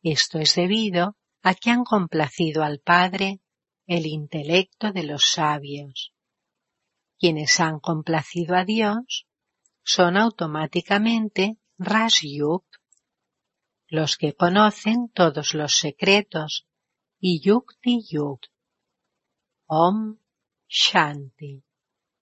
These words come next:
Y tenemos un aviso que nos recuerda que hoy es el día de la hora mundial de meditación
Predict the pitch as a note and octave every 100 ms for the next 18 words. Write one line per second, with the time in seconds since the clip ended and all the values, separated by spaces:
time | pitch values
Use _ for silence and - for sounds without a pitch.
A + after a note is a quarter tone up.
0 | _ _ E3+ D#3+ D#3+ D3+ D#3 D#3 E3 E3
1 | D#3+ E3 G#3+ A3+ G3+ G#3 A#3+ - E3+ D#3+
2 | - D#3 - F#3 F#3 F3 D#3 C#3+ D#3+ D3+
3 | F#3+ F3+ E3 G3+ _ _ F#3 F#3+ A3 -
4 | - _ - E3 D3 C3+ G3 F#3+ D#3+ F#3
5 | G#3 _ _ _ _ _ - D#3+ D3+ D3+
6 | D#3+ E3+ E3 E3 F3+ F3+ G3 G3+ G3+ A3+
7 | A3 F3 D#3 - D#3 - F#3+ F#3+ F3+ F#3+